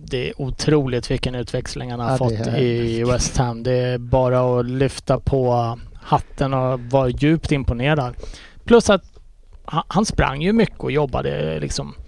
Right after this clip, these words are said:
Speaker 1: hårt, hyggligt hårt i United också.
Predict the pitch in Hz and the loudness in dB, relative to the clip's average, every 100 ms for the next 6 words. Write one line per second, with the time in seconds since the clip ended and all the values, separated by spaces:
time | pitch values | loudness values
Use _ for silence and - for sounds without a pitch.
0 | - - - - - 123 139 - 135 - | -14 -14 -14 -6 -2 -2 -2 -6 -12 0
1 | - 175 131 160 175 - 131 123 131 123 | 4 4 4 4 4 2 -4 -4 -4 -2
2 | 123 117 - 131 147 - 123 | -4 -4 0 2 2 0 -4